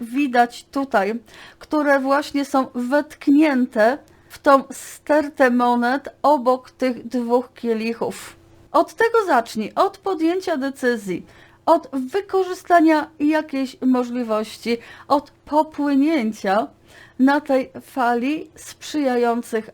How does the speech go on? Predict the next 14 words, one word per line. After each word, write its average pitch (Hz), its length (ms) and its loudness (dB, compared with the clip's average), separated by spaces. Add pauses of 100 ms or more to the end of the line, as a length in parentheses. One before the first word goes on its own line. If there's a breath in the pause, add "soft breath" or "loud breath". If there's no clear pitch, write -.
okoliczności. 226 1300 -4 (200)
I 277 340 2
chcę 302 240 -2
wam 269 240 2
zwrócić 277 560 -6
jeszcze 262 640 -2
uwagę 254 420 -2
na 247 160 0
jedną 233 400 -2
rzecz. 220 340 -2 (420)
Tu 294 140 0
mamy 254 400 0 (200)
księżyc, 233 680 -4 (340 loud breath)
patrona 262 880 2